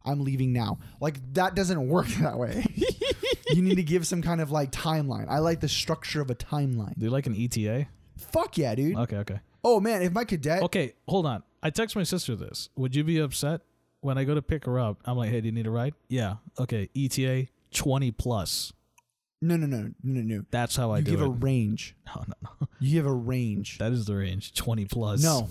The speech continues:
Speaker 1: no, no.
Speaker 2: I don't know what the plus is.
Speaker 1: There's no cap.
Speaker 2: <laughs> There is.
Speaker 1: That means twenty minutes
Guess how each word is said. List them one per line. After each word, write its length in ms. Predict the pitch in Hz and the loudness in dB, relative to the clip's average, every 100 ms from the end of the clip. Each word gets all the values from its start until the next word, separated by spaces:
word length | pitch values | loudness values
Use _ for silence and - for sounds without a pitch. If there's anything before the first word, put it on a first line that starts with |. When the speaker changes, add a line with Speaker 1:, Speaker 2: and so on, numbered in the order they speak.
| - | -6
Speaker 1:
no, 120 | 143 | -4
no. 200 | 165 156 113 - | 0 -2 -4 -6
Speaker 2:
I 140 | 101 | 0
don't 120 | 117 120 | 2 2
know 100 | 113 | 2
what 100 | 110 | 0
the 80 | |
plus 320 | 104 110 101 101 | -2 0 0 0
is. 60 | |
Speaker 1:
There's 200 | 101 110 | 0 2
no 120 | 160 | 0
cap. 280 | 143 160 - - - - | 2 -2 -2 -10 -16 -14
Speaker 2:
<laughs> 300 | - 160 - | -6 -4 -4
There 160 | 95 - | -4 -2
is. 300 | 135 110 156 - | -4 -2 -4 -2
Speaker 1:
That 80 | 170 | 0
means 160 | 185 | 0
twenty 300 | - - 175 | 0 0 2
minutes 480 | 214 175 233 - - | 4 2 2 -2 -6